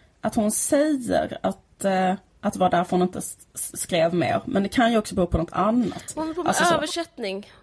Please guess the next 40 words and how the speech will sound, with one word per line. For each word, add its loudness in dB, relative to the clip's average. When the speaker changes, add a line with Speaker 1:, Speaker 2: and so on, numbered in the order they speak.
Speaker 2:
Skitmycket -10
vet -10
jag. -8
Alltså -6
Speaker 1:
Jag 4
vet, 0
men, 2
men, 0
men 2
liksom, -2
vad 4
den 2
är 4
så -4
tänker -2
jag 0
liksom -4
att, -4
liksom -2
för 0
att 0
om 2
man 4
tittar -4
på -4
också -8
på -4
långa, 0
långa 0
författarskap -2
och 0
sånt 0
där. 2
Speaker 2:
Mm. -8
Speaker 1:
För 0
det 2
tänker 0
jag 4
på -4
ibland. -2